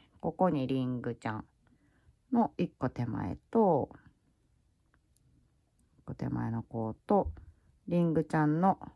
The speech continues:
向こうね。もうちょっと邪魔やからリングの子。リングのとこがこの子。この子の次の子ね。ここです。ここ、ちょちょちょ、頭二本だけ拾って、ここ。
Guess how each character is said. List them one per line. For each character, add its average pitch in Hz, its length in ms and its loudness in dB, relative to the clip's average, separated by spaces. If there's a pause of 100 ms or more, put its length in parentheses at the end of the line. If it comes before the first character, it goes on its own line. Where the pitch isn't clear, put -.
(280)
向 151 120 0
こ - 220 -4
う - 20 -2
ね。 131 220 -6
も 143 80 -6
う 135 40 -6
ち - 80 -8
ょ - 20 -6
っ - 20 -6
と - 60 -4
邪 160 180 -2
魔 151 60 0
や 123 60 -4
か - 80 -6
ら 123 60 -2
リ 139 40 2
ン 139 60 0
グ 127 40 -2
の 143 120 0
子。 - 160 -6 (1000)
リ 208 120 4
ン 196 60 2
グ 190 120 4
の 180 60 2
と 170 120 4
こ 131 120 0
が 107 140 -4
こ - 160 -4
の 117 120 -2
子。 - 260 -4 (420)
こ 214 140 0
の 196 120 2
子 196 120 4
の 208 120 4
次 180 380 2
の 165 140 4
子 156 160 2
ね。 160 180 0 (840)
こ - 120 -6
こ - 160 -2
で 90 160 -6
す。 - 120 -20 (1400)
こ 151 220 -12
こ、 - 320 -10
ち - 60 -20
ょ - 80 -14
ち - 100 -20
ょ - 120 -16
ち - 120 -18
ょ、 143 80 -4
頭 135 320 -2
二 131 140 2
本 120 260 -2
だ 120 100 -10
け - 160 -12
拾 123 180 -4 (120)
っ - 20 -6
て、 - 240 -2
こ - 160 -10
こ。 - 220 -4